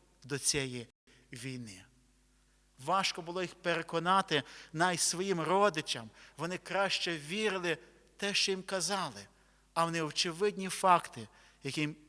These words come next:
сповіщали з України друзі, їхні рідні і близькі. Ось що робить обман. І ми самі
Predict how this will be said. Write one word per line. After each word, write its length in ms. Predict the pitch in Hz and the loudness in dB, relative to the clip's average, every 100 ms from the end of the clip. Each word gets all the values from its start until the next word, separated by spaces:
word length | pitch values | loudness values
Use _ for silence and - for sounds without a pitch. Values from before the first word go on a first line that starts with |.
| - | -18
сповіщали 800 | - - 151 151 - - 156 151 | -12 -4 0 0 0 2 4 4
з 80 | 127 | 2
України 460 | 135 - 147 143 123 | -4 -4 -4 -4 -8
друзі, 560 | 117 135 175 143 139 - - - | -8 -6 -4 -4 -6 -8 -18 -14
їхні 420 | 139 139 - 143 131 - - - | -8 -6 -4 -6 -6 -10 -20 -10
рідні 580 | 143 151 160 131 135 - - | -4 -4 -6 -8 -8 -10 -14
і 80 | |
близькі. 640 | 131 135 120 110 - 104 107 - - _ _ | -10 -8 -6 -4 -6 -8 -18 -20 -20 _ _
Ось 340 | 180 190 - - | -4 -2 -4 -6
що 240 | - 160 160 - | -6 -4 -6 -8
робить 520 | 147 143 131 131 - | -4 -4 -4 -8 -12
обман. 420 | 147 131 117 - 95 - _ - _ | -16 -14 -12 -12 -16 -20 _ -20 _
І 140 | 196 170 | -4 -2
ми 400 | 175 202 202 135 - - _ _ | -2 -2 -2 -4 -12 -20 _ _
самі 600 | - - 180 175 127 98 | -2 0 2 0 -2 -8